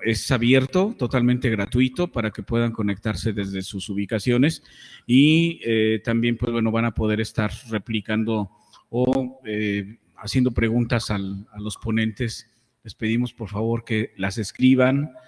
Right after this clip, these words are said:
a través de lo que es el Facebook Live. Y el, eh, aquí vamos a estar recopilando todo lo que son esas preguntas para poderlas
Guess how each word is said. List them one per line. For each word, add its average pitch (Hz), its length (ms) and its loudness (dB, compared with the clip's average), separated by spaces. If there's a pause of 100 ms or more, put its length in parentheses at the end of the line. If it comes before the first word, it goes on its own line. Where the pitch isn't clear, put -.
(200)
a 107 100 -10
través 107 260 0
de 107 80 2
lo 104 120 0
que 101 100 -2
es 92 80 -2
el 92 100 -2
Facebook 104 400 0
Live. 156 240 2 (500)
Y 135 520 4 (160)
el, 107 680 0
eh, 113 380 -2
aquí 113 180 -2
vamos 120 200 6
a 117 40 -2
estar 117 200 2
recopilando 110 580 4
todo 110 180 -2
lo 107 80 -2
que - 80 -12
son 110 140 -4
esas 107 240 -6
preguntas 101 420 -4
para 92 200 0
poderlas 98 580 -2